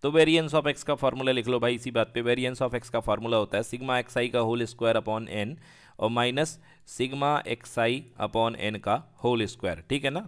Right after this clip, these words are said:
तो इसको बड़े बच-, बड़े क्लास के बच्चे क्या बोलते हैं, expectation of एक्स स्क्वायर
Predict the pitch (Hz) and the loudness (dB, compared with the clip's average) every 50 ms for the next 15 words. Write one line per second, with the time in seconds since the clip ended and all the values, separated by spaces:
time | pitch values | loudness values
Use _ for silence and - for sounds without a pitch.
0 | - - 123 120 - - 127 120 123 120 123 120 117 117 - - 113 113 123 117 | -4 -4 -4 -4 -4 -4 -6 -2 -2 0 0 -2 -4 -6 -6 -4 -2 -2 0 0
1 | - 117 110 110 - - - 113 110 - - 113 98 113 107 107 107 107 101 - | 2 0 0 0 -2 -6 -6 -6 -6 -6 -6 -4 -2 -2 -2 -2 -2 -4 -4 -4
2 | 110 107 104 - - - 113 - - 113 104 117 110 110 107 101 107 101 - - | -4 -4 -4 -6 -10 -10 -8 -4 -4 -4 -4 -4 -6 -6 -6 -6 -8 -10 -8 -10
3 | 104 - - - 101 107 135 165 | -10 -10 -6 -2 0 0 0 -2